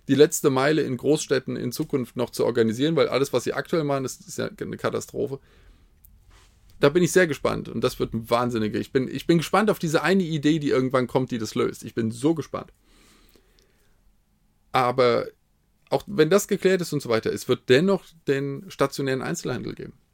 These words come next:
Der wird nicht sterben. Auf keinen Fall. Er wird momentan durch die großen Ketten niedergerungen und er wird schlecht geredet und er wird als nicht zukunftssicher dargestellt und alle diese Sachen, diese ganzen Bestrebungen sind natürlich da.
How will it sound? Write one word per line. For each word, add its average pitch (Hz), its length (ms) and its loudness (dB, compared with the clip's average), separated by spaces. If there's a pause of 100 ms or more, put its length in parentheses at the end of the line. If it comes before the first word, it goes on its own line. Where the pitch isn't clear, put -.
(560)
Der 117 160 -6
wird 139 160 -4
nicht - 220 -6
sterben. 185 340 -8 (160)
Auf - 220 -2
keinen 120 280 -6
Fall. 175 280 -8 (580)
Er 139 160 6
wird 220 200 4
momentan 160 600 2
durch 143 160 -2
die 135 120 -6
großen 139 340 0
Ketten 143 340 -4
niedergerungen 113 680 2
und 107 160 -6
er 101 80 4
wird 101 120 -4
schlecht - 320 2
geredet 98 460 -4
und 107 220 -2
er 104 80 4
wird 117 160 -2
als 104 340 -6
nicht 117 260 -4
zukunftssicher 123 680 0
dargestellt - 640 -6
und - 280 -12 (220)
alle 190 260 6
diese 147 200 -2
Sachen, 131 360 2
diese 104 200 -4
ganzen 127 320 -2
Bestrebungen 120 480 0
sind 117 140 -4
natürlich 107 340 -2
da. 101 220 -4